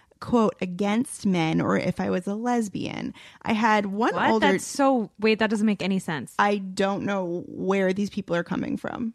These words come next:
Speaker 2: Okay.
Speaker 1: Um, she said, "I had one older gentleman tell me, 'Well, good luck finding a man now. You're too independent,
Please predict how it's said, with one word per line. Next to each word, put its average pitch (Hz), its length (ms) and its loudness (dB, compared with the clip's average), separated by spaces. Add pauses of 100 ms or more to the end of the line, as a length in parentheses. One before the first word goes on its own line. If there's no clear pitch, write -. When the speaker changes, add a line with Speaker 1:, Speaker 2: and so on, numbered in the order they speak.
(160)
Speaker 2:
Okay. 190 380 -2 (440)
Speaker 1:
Um, 170 440 2
she 214 140 -8
said, 196 200 0
"I 190 60 2
had 196 160 2
one 190 420 2
older 196 300 0
gentleman 170 560 -2
tell 185 240 0
me, 185 340 0
'Well, 180 240 0
good 247 240 0
luck 302 300 -4
finding 220 340 0
a 196 60 -2
man 226 320 2
now. 170 260 2
You're 185 220 0
too 302 280 0
independent, 226 800 0